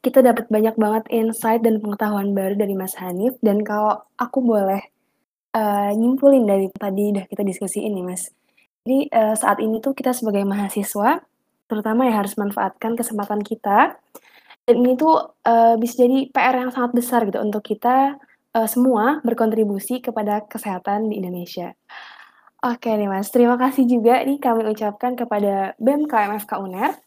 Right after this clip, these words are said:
yang sudah berkolaborasi pada podcast kali ini. Untuk teman-teman semua yang mau request topik untuk podcast Big Sweet selanjutnya, bisa langsung D M di I G at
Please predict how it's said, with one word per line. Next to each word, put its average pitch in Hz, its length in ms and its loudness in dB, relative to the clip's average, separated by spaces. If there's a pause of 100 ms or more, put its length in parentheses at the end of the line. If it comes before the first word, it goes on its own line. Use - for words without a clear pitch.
(400)
yang 320 160 -2
sudah 320 160 4
berkolaborasi 247 960 0
pada 208 220 0
podcast 202 340 -8
kali 190 320 -8
ini. 185 400 -4 (800)
Untuk 302 160 -4
teman-teman 294 480 2
semua 294 240 0
yang 294 140 0
mau 254 160 0
request 240 580 -4 (400)
topik 262 380 0
untuk 240 260 -6
podcast 233 560 -6
Big 262 160 -2
Sweet 254 240 0
selanjutnya, 208 800 -2 (260)
bisa 247 240 0
langsung 320 400 2
D 240 60 4
M 233 260 2
di 214 80 -2
I 202 160 -8
G 190 80 -8 (160)
at - 240 -10